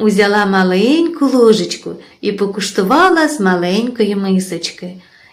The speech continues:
І Михасикова каша здалася їй найсмачнішою. Захотіла Марійка сісти.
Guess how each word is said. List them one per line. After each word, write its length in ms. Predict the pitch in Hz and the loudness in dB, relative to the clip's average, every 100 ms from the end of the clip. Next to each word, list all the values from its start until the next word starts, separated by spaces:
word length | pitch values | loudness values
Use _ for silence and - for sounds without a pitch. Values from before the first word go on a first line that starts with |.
| - | -6
І 100 | 202 | 0
Михасикова 960 | 190 185 247 359 415 381 370 330 320 | 0 2 4 4 2 2 2 2 2
каша 720 | 320 311 311 302 294 269 269 226 | 2 4 4 2 0 0 -2 -2
здалася 600 | 185 220 233 240 233 226 | 2 4 4 2 0 0
їй 260 | 226 220 | 0 0
найсмачнішою. 1400 | 392 440 440 294 269 269 - 220 214 202 - 175 170 170 175 - - - - _ _ _ _ _ _ _ _ _ _ _ _ _ _ _ _ - | 2 2 2 0 2 0 -4 0 0 0 -4 -4 -2 -4 -8 -18 -20 -20 -20 _ _ _ _ _ _ _ _ _ _ _ _ _ _ _ _ -4
Захотіла 720 | 208 208 190 226 330 381 339 | -2 -2 -4 2 4 6 4
Марійка 520 | 294 302 311 311 311 | 4 4 4 2 0
сісти. 640 | - 233 196 190 - 156 | 0 -2 -2 -4 -8 -10